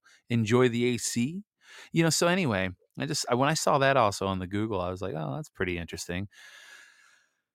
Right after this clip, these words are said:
Here's another thing from the Gateway Pundit. Now, <sighs> wait a minute. Now, this is interesting.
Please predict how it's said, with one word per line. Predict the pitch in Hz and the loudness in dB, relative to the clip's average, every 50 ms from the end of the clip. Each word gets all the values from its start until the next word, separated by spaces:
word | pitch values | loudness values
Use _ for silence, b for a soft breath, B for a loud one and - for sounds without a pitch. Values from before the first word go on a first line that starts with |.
| _ _ _ | _ _ _
Here's | - 170 220 285 277 | 4 6 6 6 6
another | 226 156 165 202 226 196 101 | 4 4 4 4 4 4 2
thing | - - - 165 165 80 | 0 0 -6 -6 -6 -4
from | - 113 110 | -4 -2 -2
the | 107 | -2
Gateway | 95 - 123 123 - 131 120 | 2 4 4 4 4 4 4
Pundit. | 101 - - - 117 110 92 80 | 4 4 2 2 2 0 0 0
Now, | 92 107 110 120 - - - - - - | 0 0 0 0 -4 -8 -14 -20 -18 -14
<sighs> | - - - - - _ _ _ _ _ _ - | -12 -12 -12 -12 -16 _ _ _ _ _ _ -4
wait | 151 147 107 | -2 0 0
a | 87 | -2
minute. | 80 76 76 69 - | -4 -6 -8 -8 -6
Now, | 87 85 90 | -6 -4 -2
this | - 110 127 160 190 - | 0 2 2 2 2 2
is | 262 165 135 | 2 2 2
interesting. | 127 110 - 95 - - 85 82 85 82 | 2 2 0 -4 -6 -8 -10 -10 -12 -14